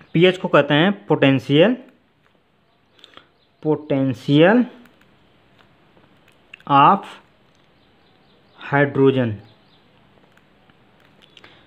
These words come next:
उसके बाद दोस्तों होता है डीएमएफ़। डीएमएफ़ को कहते हैं डुअल,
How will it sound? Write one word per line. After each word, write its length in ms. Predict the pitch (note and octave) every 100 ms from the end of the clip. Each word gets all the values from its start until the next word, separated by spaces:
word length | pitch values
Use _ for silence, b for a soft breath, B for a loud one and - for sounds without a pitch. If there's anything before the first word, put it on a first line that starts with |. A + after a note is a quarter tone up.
| b _ _ _ _ _ _ -
उसके 260 | D3+ -
बाद 100 | A3
दोस्तों 340 | E3+ E3 D#3+ G3
होता 120 | G3
है 140 | C#3+ B2+
डीएमएफ़। 960 | D3+ D3+ D#3 D#3 C#3+ C#3 C3+ A2 -
डीएमएफ़ 400 | C3 D3+ E3 F#3+
को 80 | -
कहते 260 | D#3 C3+ C#3+
हैं 180 | C3+ A3 - _ _ _ _ _ _ _ _ _ _ _ _ _ _ _ _ _ B2
डुअल, 560 | A#2+ C3 C3+ D#3+ G#3